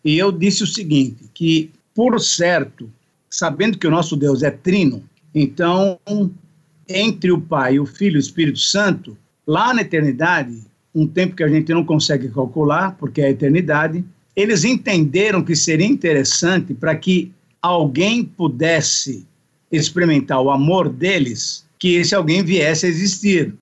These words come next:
porque o amor deles era perfeito, não precisava de mais ninguém, um relacionamento completo. Então, para que esse amor fosse experimentado,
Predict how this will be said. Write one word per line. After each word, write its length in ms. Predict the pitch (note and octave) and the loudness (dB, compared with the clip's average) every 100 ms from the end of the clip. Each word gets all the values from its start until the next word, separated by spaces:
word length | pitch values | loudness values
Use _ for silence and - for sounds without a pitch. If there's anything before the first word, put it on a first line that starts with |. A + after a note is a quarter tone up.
| _ | _
porque 120 | E3 | -2
o 100 | D3+ | 2
amor 280 | D3+ D#3 D#3 | 2 2 0
deles 320 | D3 D3+ C#3+ | 0 0 0
era 160 | C3+ | 0
perfeito, 840 | C3 F3+ F3 - D#3 D#3+ F#3 A#3 B3 _ _ _ | 0 -2 -2 -2 -2 -2 -2 -10 -12 _ _ _
não 280 | D#3+ F3+ A#3+ | 0 2 0
precisava 600 | - F#3+ E3+ D3+ D#3 D3 | -2 -4 -2 -2 -2 -2
de 120 | C#3+ | 0
mais 340 | C#3 C#3 F#3+ F3 | 2 2 2 0
ninguém, 440 | D#3+ C3 C#3 F3 | 0 0 0 -2
um 40 | D3+ | 0
relacionamento 680 | E3 D#3+ E3+ C#3 D3 D3 | -2 0 2 2 2 -2
completo. 720 | C#3+ F3+ F3 D3+ C#3+ D#3 D#3 G3+ _ | -2 -2 -2 -2 -2 -2 -6 -18 _
Então, 560 | G#3 G3 G3 F3+ G#3 A3+ - _ | -4 -2 0 0 0 -4 -12 _
para 160 | F3 E3+ | -4 -4
que 440 | E3 G#3+ A3 C#3 - | 0 0 2 0 -2
esse 300 | G3 F#3 - | 0 0 0
amor 360 | F#3+ F3 G#3 - | -2 0 0 0
fosse 240 | G#3 - | -2 -2
experimentado, 1000 | - - G3+ G#3 D#3+ C3+ - G#3+ F#3+ A#2 | -4 -2 0 2 0 0 0 0 0 -4